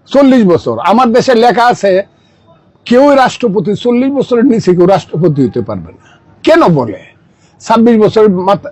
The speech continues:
ছেলের মাথায় রেখে ইউনূস সাহেব বলে, "তুমি হইবা প্রধানমন্ত্রী।" এই সব ছেলেরা তো এখন মনে করতেছে, "বাবার এই সামনে তো সব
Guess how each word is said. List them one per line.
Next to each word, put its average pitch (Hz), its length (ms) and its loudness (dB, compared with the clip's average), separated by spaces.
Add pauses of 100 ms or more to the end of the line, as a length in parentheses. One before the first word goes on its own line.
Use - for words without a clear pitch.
ছেলের 190 320 0
মাথায় 180 340 2
রেখে 175 340 2
ইউনূস 175 360 2
সাহেব 160 220 0
বলে, 147 160 0
"তুমি 349 240 2
হইবা 202 260 0
প্রধানমন্ত্রী।" 110 680 -6 (400)
এই 269 80 4
সব 262 200 0
ছেলেরা 262 340 0
তো - 140 -2
এখন 233 180 0
মনে 254 240 0
করতেছে, 202 340 -2
"বাবার 208 280 0
এই 185 100 0
সামনে 208 340 -2
তো 214 200 -2
সব 175 160 0